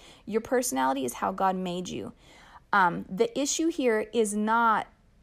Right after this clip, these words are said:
what you wear. It's,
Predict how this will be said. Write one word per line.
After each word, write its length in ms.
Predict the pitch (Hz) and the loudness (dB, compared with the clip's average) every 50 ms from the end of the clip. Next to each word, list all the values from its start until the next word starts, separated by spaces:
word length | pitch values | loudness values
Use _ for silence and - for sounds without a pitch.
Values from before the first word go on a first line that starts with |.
| _ _ _ _ _ _ _ _ - - _ - | _ _ _ _ _ _ _ _ -20 -20 _ -12
what 540 | 196 180 175 175 196 254 311 359 330 - | -10 -8 -2 4 6 8 8 8 6 2
you 140 | - 214 196 | -2 -4 -4
wear. 520 | 180 170 180 117 - - - - 208 - - _ _ _ _ _ _ | -2 -2 -2 -2 -2 -4 -4 -6 -8 -10 -16 _ _ _ _ _ _
It's, 500 | - 240 214 - - - - - - - | -2 0 0 0 -2 -4 -6 -8 -8 -8